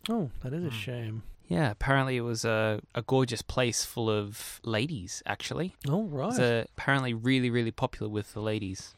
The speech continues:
Speaker 1: So there we go. Vermouth and martinis, popular with the ladies.
Speaker 2: Yeah. So that, that's the, that's the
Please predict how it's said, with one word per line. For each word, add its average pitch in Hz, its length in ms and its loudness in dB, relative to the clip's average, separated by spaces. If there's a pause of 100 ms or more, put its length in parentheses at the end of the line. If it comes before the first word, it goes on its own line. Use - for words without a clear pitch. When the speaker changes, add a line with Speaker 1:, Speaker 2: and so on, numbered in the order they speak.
Speaker 1:
So 185 180 2
there 156 120 4
we 139 120 4
go. 180 240 6 (100)
Vermouth 147 400 6
and 156 180 4
martinis, 160 600 4
popular 165 600 6
with 123 240 -2
the 123 80 -2
ladies. 123 520 0
Speaker 2:
Yeah. 359 240 2 (140)
So 175 400 10
that, 175 180 6 (160)
that's - 640 -4 (100)
the, 117 540 0 (180)
that's 139 200 -8
the 117 140 -4